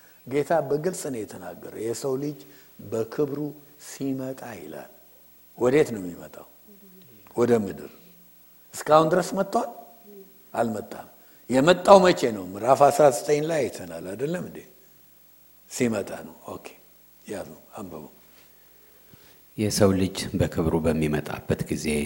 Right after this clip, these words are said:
Speaker 2: ከእርሱም ጋራ ቅዱሳን መላእክት ሁሉ በዚያን ጊዜ በክብሩ ዙፋን ይቀመጣል። አሕዛብም ሁሉ በፊቱ ይሰበሰባሉ። እረኛም በጎቹን ከፍየሎች እንደሚለይ እርስ በርሳቸው ይለያቸዋል።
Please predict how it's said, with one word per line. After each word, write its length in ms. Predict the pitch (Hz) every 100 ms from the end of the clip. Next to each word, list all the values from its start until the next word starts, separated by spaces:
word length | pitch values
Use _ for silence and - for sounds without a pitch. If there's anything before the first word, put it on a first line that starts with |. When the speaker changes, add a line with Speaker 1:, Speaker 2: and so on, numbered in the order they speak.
| -
Speaker 2:
ከእርሱም 420 | - 82 - 78 76
ጋራ 240 | 73 73 76 82 - -
ቅዱሳን 500 | - 80 76 - 76
መላእክት 380 | 76 71 71 -
ሁሉ 200 | - 71 78 78
በዚያን 440 | 71 76 71 73 73
ጊዜ 140 | 69 69
በክብሩ 400 | 69 - 71 73
ዙፋን 340 | 69 69 - -
ይቀመጣል። 720 | - - - 71 - - 67 - - -
አሕዛብም 540 | 80 80 76 76 71
ሁሉ 200 | 80 71 78
በፊቱ 300 | 67 - -
ይሰበሰባሉ። 840 | - - - 73 - 85 87 87 90 101 104 - - - - -
እረኛም 440 | 101 104 101 95
በጎቹን 460 | 82 85 80 90 85
ከፍየሎች 600 | - - 80 76 73 73
እንደሚለይ 600 | 80 73 76 78 78 82
እርስ 240 | 80 73 -
በርሳቸው 600 | - - - - - -
ይለያቸዋል። 840 | 71 73 73 73 - - 90 101